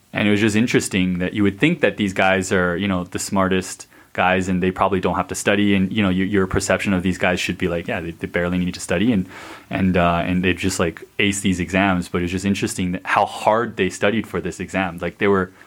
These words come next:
they were really putting in the hours, um, while, while, <laughs> you know, even I, I was kind of, yeah, I, I was even kind of, y-, you know, just going out or having dinner. But it was just like,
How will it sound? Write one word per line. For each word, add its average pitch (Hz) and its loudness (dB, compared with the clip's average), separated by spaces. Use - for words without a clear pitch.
they 110 2
were 139 6
really 107 2
putting 95 0
in 87 -2
the 98 0
hours, 92 0
um, 85 -4
while, 87 0
while, 90 0
<laughs> - -20
you 107 0
know, 117 2
even 120 2
I, 113 2
I 156 4
was 170 4
kind 139 4
of, 120 -2
yeah, 139 2
I, 131 4
I - 6
was 143 4
even 113 0
kind 107 0
of, 90 -4
y-, 151 -10
you 113 -2
know, 95 0
just 90 -6
going 101 2
out 113 4
or 98 2
having 92 0
dinner. 123 0
But 104 0
it - -2
was 95 -2
just 104 -4
like, - -4